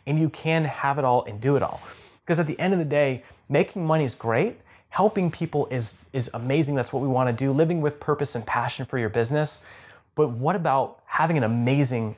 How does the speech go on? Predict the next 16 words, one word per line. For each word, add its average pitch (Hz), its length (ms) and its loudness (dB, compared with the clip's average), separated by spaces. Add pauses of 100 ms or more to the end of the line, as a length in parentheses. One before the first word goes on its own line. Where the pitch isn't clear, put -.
amazing 120 720 0 (100)
journey 113 340 0
along 107 380 0
the 101 60 -4
way? 101 360 -4 (100)
That's 117 420 -2
what 120 140 0
it's 107 140 -4
all 95 140 2
about. - 320 -2 (580)
So 143 320 2 (240)
what's - 220 0
cool 254 300 0
is 135 200 -6
that, 127 340 0 (320)
um, 120 460 0